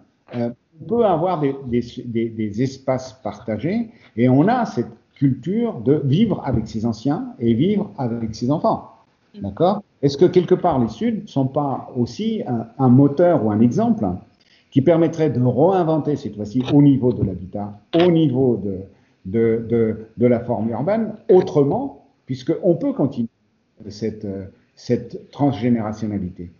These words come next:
Speaker 1: Alors que on sait bien qu'en Europe et dans les pays développés, euh, à partir d'un moment, euh, on, on rejette l'ancien. D'accord ? Et, et il est ailleurs, ou il est seul. Alors, est-ce que vous ne voyez pas là, euh,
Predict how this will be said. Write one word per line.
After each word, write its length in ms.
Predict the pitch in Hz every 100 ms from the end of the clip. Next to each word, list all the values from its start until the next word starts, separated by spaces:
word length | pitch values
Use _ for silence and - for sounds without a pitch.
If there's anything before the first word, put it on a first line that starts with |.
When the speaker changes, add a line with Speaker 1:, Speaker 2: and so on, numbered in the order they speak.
| _ -
Speaker 1:
Alors 280 | 110 123
que 340 | - 113 101 - _ _
on 160 | - 92
sait 140 | 113
bien 240 | 107 143 131
qu'en 140 | 110
Europe 280 | 101 127 127
et 60 |
dans 100 | 104
les 80 | 101
pays 220 | 98 98
développés, 640 | 92 92 101 - 185 190 113
euh, 880 | 107 104 - _ 113 110 107 104 110
à 180 | - 117
partir 380 | 143 120 160 151
d'un 100 | 131
moment, 580 | 120 135 196 202 - 139
euh, 220 | 117 143 127 127
on, 320 | 131 131 135
on 100 | 131
rejette 520 | 113 160 220 - - _ _ -
l'ancien. 320 | 101 - 78 _ _ _ _
D'accord ? 360 | - - 147 113 _ _ _ _ _ -
Et, 260 | 107 120 117
et 160 | - -
il 120 | 127
est 40 | 143
ailleurs, 300 | 175 165 - - -
ou 100 | 131
il 100 | 139
est 40 |
seul. 360 | 139 156 92 - _ _ _ _ _ _ -
Alors, 160 | 214 127
est-ce 80 |
que 60 | 131 _ 147
vous 80 | 170
ne 80 |
voyez 260 | 147 160 147
pas 200 | - 135
là, 300 | 170 220 220 127
euh, 180 | 120